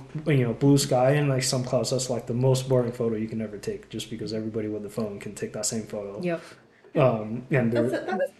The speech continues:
Speaker 3: that's the thing with landscape,
Speaker 1: Yeah.
Speaker 3: right? That, uh,
Speaker 2: It's already beautiful.
Speaker 3: it,
Speaker 1: Yeah.
Speaker 3: yeah, but, yeah, that, that's the thing with landscape, right? That,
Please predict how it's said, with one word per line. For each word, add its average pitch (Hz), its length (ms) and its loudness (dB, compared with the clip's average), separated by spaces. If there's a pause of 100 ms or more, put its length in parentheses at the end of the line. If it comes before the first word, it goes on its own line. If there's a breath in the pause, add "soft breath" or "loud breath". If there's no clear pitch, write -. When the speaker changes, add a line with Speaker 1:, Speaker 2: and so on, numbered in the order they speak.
Speaker 3:
that's 339 240 2
the - 60 -6
thing 269 220 0
with 185 140 -2
landscape, 175 440 -4
Speaker 1:
Yeah. 113 200 6
Speaker 3:
right? - 160 -8 (160)
That, 202 380 -6
uh, 226 100 -8 (300 soft breath)
Speaker 2:
It's - 80 0
already 202 240 6
beautiful. 165 420 -2
Speaker 3:
it, 262 140 4
Speaker 1:
Yeah. 147 280 10
Speaker 3:
yeah, 254 180 4 (180)
but, - 180 -10
yeah, 294 180 4
that, 294 280 0
that's 330 180 0
the - 140 -12
thing 277 180 4
with 226 120 4
landscape, 175 600 -6
right? 196 160 4
That, 208 240 -2